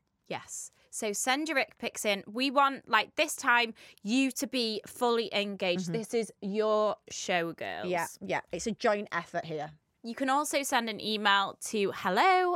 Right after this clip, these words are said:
Speaker 1: at nip tuck pod dot com.
Speaker 2: Now, you think every week of us isn't enough. We knew they didn't think it was
Speaker 1: <laughs>
Speaker 2: enough. So
Speaker 1: The
Speaker 2: we're
Speaker 1: fans.
Speaker 2: giving you, the fans. So we're giving you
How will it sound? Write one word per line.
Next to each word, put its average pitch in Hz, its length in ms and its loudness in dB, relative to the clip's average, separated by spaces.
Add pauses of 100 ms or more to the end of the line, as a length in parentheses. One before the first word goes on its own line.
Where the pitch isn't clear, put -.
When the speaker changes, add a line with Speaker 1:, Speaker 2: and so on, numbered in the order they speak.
Speaker 1:
at - 200 2
nip 240 380 -2
tuck - 340 -6
pod 220 300 0 (180)
dot - 480 -8
com. - 320 -12 (800)
Speaker 2:
Now, 214 340 2 (540)
you 190 200 -4
think 247 340 -4
every 208 360 -2
week 190 320 -6
of 175 120 -8
us 156 360 -6 (280)
isn't 160 280 -6
enough. 151 380 -8
We 190 120 -4
knew 220 220 0
they 175 100 -4
didn't 180 260 -4
think 165 200 -10
it - 100 -16
was 156 120 -10
Speaker 1:
<laughs> - 0 -
Speaker 2:
enough. 202 340 -2 (300)
So - 160 2
Speaker 1:
The 330 80 6
Speaker 2:
we're 302 60 10
Speaker 1:
fans. 254 420 6
Speaker 2:
giving 196 260 4
you, 175 160 -2 (180)
the 220 120 4 (100)
fans. 226 460 0 (300)
So 262 140 4
we're 240 200 4
giving 214 340 2
you 196 360 0